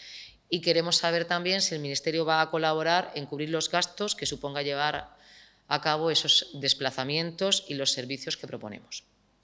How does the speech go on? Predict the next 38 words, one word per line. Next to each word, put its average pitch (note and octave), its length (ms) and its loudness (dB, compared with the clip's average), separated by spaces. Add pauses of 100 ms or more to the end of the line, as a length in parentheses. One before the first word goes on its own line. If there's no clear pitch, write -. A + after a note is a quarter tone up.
(140)
No D#3 180 -2
obstante, F3 560 -4 (140)
repito, - 580 -6 (960)
el A#2+ 560 -8
Ayuntamiento C3+ 480 -2
de C#3 100 0
Cartagena C#3 640 -4
no C3 360 -4
va B2+ 160 0
a B2 60 -2
dejar, A#2+ 440 -6 (160)
eh, B2 240 -18 (140)
tirados D3 480 -4
a - 20 -10
los B2 160 -10
guardias B2+ 300 -8
civiles C3 500 -10
y D3 80 -10
a B2 60 -6
sus D#3+ 160 -4
familias F#3 560 -6
y C#3 80 -8
pondremos C3+ 500 -10
todos C#3 180 -6
los C3+ 120 -6
recursos C#3 340 -8
que - 100 -16
tenemos C#3 460 -10 (540)
en D3 160 -4
estos D3+ 260 -4
momentos C#3+ 440 -4
a A#2+ 60 -6
nuestro C3+ 240 -6
alcance D#3+ 540 -8
para B2+ 160 -6
dar B2 120 -8
una A#2+ 100 -8
solución. - 400 -10